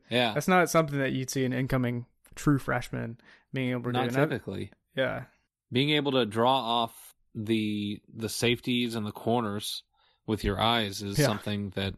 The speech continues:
Speaker 1: typically you don't have coming in as a freshman quarterback,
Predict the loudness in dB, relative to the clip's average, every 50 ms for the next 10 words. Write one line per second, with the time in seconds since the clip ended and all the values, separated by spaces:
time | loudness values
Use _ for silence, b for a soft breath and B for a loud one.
0 | _ _ _ _ _ _ _ _ -2 -2 0 0 0 2 2 2 2 2 0 -2
1 | -2 -2 -2 -2 -2 -6 -4 -4 -2 -2 -2 -2 -2 -4 -4 -6 -8 -10 -12 _
2 | _ -6 -6 -4 -4 -6 -4 0 0 0 -2 -2 -6 -8 -6 -4 -4 -2 -2 -4
3 | -4 -6 -6 -8 -8